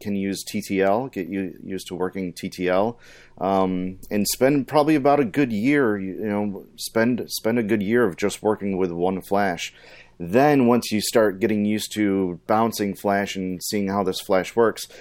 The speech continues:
then you can get into the fun stuff of, of trans-, um, of receivers and, uh, you know,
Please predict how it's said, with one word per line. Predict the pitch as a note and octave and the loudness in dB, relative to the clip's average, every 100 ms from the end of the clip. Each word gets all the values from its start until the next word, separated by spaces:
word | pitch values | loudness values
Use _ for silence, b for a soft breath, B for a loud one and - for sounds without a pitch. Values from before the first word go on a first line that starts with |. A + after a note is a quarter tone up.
| B B | B B
then | - C#3 | 2 4
you | C3+ | 4
can | - A2+ G2+ | 2 2 4
get | G#2+ | 4
into | G#2 G2+ | 2 0
the | F#2 | -4
fun | E2+ F#2+ F2 | -2 -2 -2
stuff | - F2 E2+ E2+ | 0 0 0 -2
of, | E2 D#2+ C#2+ - - | -2 -4 -8 -12 -10
of | D#2+ | -8
trans-, | - F#3+ - - - _ b b b _ | -4 -4 -4 -10 -18 _ b b b _
um, | - E2 D#2+ D#2 D#2 D2+ D#2 - - - | -6 -2 -2 -4 -6 -10 -14 -20 -20 -8
of | E2 D2+ | -6 -4
receivers | E2 G#2 F2+ E2+ D#2+ | -4 -4 -2 -4 -4
and, | E2 D#2 D2+ D#2 - | -8 -8 -12 -16 -12
uh, | D2+ D2+ D2 - - | -8 -6 -8 -12 -20
you | - - | -14 -14
know, | C2+ | -14